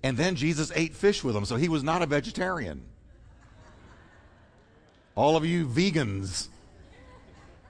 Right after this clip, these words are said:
he ate fish and, and, and was able to,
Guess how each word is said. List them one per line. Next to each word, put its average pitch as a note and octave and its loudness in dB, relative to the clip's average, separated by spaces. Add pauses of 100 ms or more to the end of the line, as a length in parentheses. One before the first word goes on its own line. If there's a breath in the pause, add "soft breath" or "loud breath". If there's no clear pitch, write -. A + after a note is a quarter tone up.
(220)
he E3+ 6
ate F#3+ 4
fish G#3 2 (1000 soft breath)
and, F3+ 2
and, F3 2 (200)
and F3 2
was E3+ 4
able F3 4
to, - -12